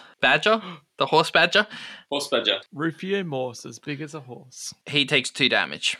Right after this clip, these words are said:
Speaker 1: I'm tracking his health for you. So
Speaker 3: Okay. I'm just making Harry McClary
Speaker 1: I
Speaker 3: references.
Speaker 1: appreciated it.
Speaker 3: That's how you know I'm a dad
Speaker 1: Yeah.
Speaker 3: now.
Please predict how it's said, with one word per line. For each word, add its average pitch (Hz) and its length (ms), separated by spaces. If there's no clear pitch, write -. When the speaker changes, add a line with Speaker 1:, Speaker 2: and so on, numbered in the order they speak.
Speaker 1:
I'm 135 140
tracking 127 420
his 110 200
health 101 240
for - 140
you. 101 140
So - 180
Speaker 3:
Okay. 127 200
I'm 190 120
just 127 140
making 127 280
Harry 123 260
McClary 123 720
Speaker 1:
I 131 140
Speaker 3:
references. 123 140
Speaker 1:
appreciated 110 600
it. - 120
Speaker 3:
That's - 100
how 143 80
you 135 140
know 127 100
I'm 117 140
a 113 40
dad 117 300
Speaker 1:
Yeah. 131 80
Speaker 3:
now. 123 260